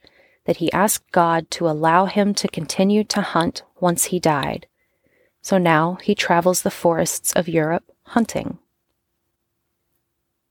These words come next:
Some hunters believe that hearing his horn is an indication that something dangerous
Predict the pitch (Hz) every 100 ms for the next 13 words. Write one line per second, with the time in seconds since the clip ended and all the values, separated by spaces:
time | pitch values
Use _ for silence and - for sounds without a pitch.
0 | _ _ _ _ _ _ _ _ - 247
1 | 277 247 214 190 - 175 165 151 165 190
2 | - 170 - - 226 240 240 214 202 -
3 | 185 165 160 180 175 170 - - 170 165
4 | - 196 208 - 196 - 185 170 - -
5 | 175 170 165 165 175 190 175 151 - -